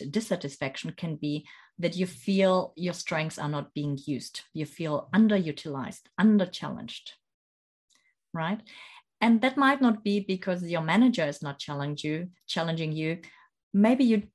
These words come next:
you just don't know yourself, and maybe you just don't, haven't found the right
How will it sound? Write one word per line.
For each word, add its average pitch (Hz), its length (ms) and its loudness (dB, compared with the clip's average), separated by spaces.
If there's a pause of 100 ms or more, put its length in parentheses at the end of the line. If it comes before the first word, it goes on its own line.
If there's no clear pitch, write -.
you 233 160 -2
just - 300 -2
don't 147 180 -2
know 143 140 -2
yourself, 139 500 -4
and 151 240 -6
maybe 156 240 -4
you 156 160 -8
just - 220 -8
don't, 160 180 -4
haven't 180 360 -4
found 151 260 -4
the 151 100 -4
right 143 240 -2